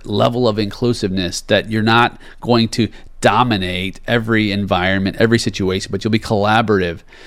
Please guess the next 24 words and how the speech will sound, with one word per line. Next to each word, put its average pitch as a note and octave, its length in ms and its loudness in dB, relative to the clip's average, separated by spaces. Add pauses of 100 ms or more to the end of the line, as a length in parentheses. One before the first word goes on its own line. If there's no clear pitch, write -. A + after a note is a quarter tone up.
(160)
You G2+ 120 -2
won't A#2+ 220 4
be B2 80 4
like A2 220 4
the A#2 60 -4
colonizers G#2 1000 2
who G#2 420 6
were, G#2 500 6 (520)
in A#2+ 120 2
some B2+ 300 4
ways, C#3 640 6 (280)
they G#2+ 120 4
got A2+ 320 2
things A2+ 300 0
done, B2+ 520 2 (300)
but G#2 140 4
in G#2 80 2
some C3 260 4
ways C3 380 4
they A2 340 4
destroyed G#2 760 2
some F#2+ 260 0
aspects F2 440 0
of F#2 240 0